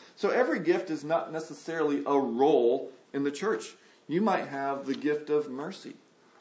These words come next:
or the gift of gentleness or something else. So God gifts us all in different ways. But here, the first one is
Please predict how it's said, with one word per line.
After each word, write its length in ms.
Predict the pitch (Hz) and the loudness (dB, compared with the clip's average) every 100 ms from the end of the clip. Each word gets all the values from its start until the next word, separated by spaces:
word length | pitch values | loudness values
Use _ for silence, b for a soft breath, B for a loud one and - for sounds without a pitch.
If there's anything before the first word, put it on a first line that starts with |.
| b | b
or 140 | 190 | 2
the 160 | 165 156 | 4 4
gift 280 | 165 170 175 | 2 0 2
of 320 | 165 - - | 0 -2 -4
gentleness 540 | 160 220 185 120 98 - | -4 -4 -6 -8 -10 -10
or 80 | 139 | -6
something 400 | 170 156 151 156 | -4 -4 -6 -4
else. 240 | 139 - B B | -6 -6 B B
So 340 | 196 180 - - 131 | 4 4 4 -2 -2
God 480 | 170 190 208 175 160 | 2 4 4 2 2
gifts 260 | 185 185 | 2 2
us 160 | 175 170 | -4 -2
all 340 | 123 156 160 - | 4 6 6 2
in 120 | 147 | -2
different 280 | 156 135 147 | -4 -2 0
ways. 200 | 135 135 | 0 2
But 120 | 147 | -2
here, 500 | 262 247 160 165 - B B B | 0 4 4 4 -4 B B B
the 100 | 175 | 0
first 320 | 170 180 180 170 | 2 2 0 2
one 220 | 170 160 | 0 2
is 360 | 160 156 - | 0 0 0